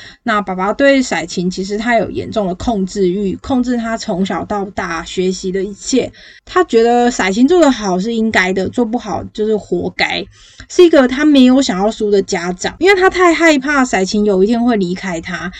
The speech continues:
就很像亲妈离开他一样。第二个呢，是男主角格拉的家。格拉的家有着养父还有同母异父的妹妹。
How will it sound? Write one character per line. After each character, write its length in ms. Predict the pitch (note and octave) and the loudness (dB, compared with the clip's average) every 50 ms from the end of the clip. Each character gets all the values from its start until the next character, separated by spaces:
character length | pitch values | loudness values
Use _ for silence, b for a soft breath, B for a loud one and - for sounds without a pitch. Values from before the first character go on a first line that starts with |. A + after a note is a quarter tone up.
| B B B B | B B B B
就 140 | - F4+ F#4+ | 2 4 6
很 200 | F#4+ E4 G#3+ G#3 | 6 6 4 4
像 240 | G3+ C4+ C4+ B3+ B3 | 2 4 4 4 4
亲 220 | - - A#3 G3 | 4 0 0 0
妈 260 | F#3+ G3 F#3+ F#3+ G3 | 0 0 0 -2 -2
离 160 | F#3+ F#3 E3 - | -2 -2 -4 -4
开 200 | - F3+ E3+ E3+ | -8 -10 -12 -10
他 240 | - F3+ D#3+ B2+ | -10 -10 -10 -10
一 60 | - - - - | -12 -16 -16 -16
样。 140 | - - - | -16 0 6
第 160 | - F#4+ G4 | 8 8 8
二 100 | F4 D4 B3+ | 8 6 4
个 180 | - C4 B3+ | 4 2 4
呢， 340 | A#3+ A#3+ A#3+ A#3 A#3 A#3 A#3+ | 4 4 4 4 4 2 2
是 140 | B3+ - D#4+ | 2 2 2
男 240 | D#4 C#4+ A3 A3 A3 | 4 4 4 2 2
主 100 | A#3 A#3 | 0 -2
角 160 | A#3 A3 F#3+ F#3 | 0 -2 -2 -2
格 220 | - G3 F#3+ F#3+ | -2 -2 -2 0
拉 160 | G3 G3 F#3+ | -2 -2 -2
的 120 | F#3+ F#3+ F3+ | -2 -4 -6
家。 440 | F3+ - - - - - D#3+ G3 - | -6 -6 -6 -6 -6 -6 -10 -6 -2
格 160 | - D4+ D#4 E4+ | 2 4 4 6
拉 160 | F#4+ G#4 G#4 | 6 6 6
的 120 | G4 F4+ | 6 4
家 400 | D#4 - F4 E4 E4 E4+ F4 E4+ - - - | 6 6 4 4 6 4 4 2 0 -6 -2
有 320 | - B3+ A#3 A3+ A3 G#3 | 2 4 4 6 6 4
着 220 | G3+ A3+ A3+ A3+ G#3+ | 4 4 4 4 4
养 280 | A3 A3 G3+ G3 G3 | 4 4 2 2 0
父 440 | G3 - - E4 D#4+ D4+ C#4 C4 C4 | -2 0 2 2 4 4 4 4 4
还 240 | B3 - - G3+ F#3+ | 4 2 0 0 0
有 220 | G3+ G#3 G3+ G3 | 2 2 0 0
同 220 | F#3+ - G#3+ G#3+ G#3+ | 0 0 0 2 2
母 180 | A#3+ A#3+ G#3+ | 2 2 0
异 180 | G#3 A#3+ B3 A3+ | 0 0 0 0
父 260 | G3+ - B3+ B3 G#3+ | -2 -2 -2 -2 -2
的 360 | F#3+ F#3 G3+ F3 E3+ - - - | 0 0 0 -2 -2 -2 -6 -6
妹 240 | F3 G#3+ B3 A3 F#3 | -4 -2 -2 -2 -2
妹。 260 | - - D#3+ - - | -6 -8 -12 -12 -14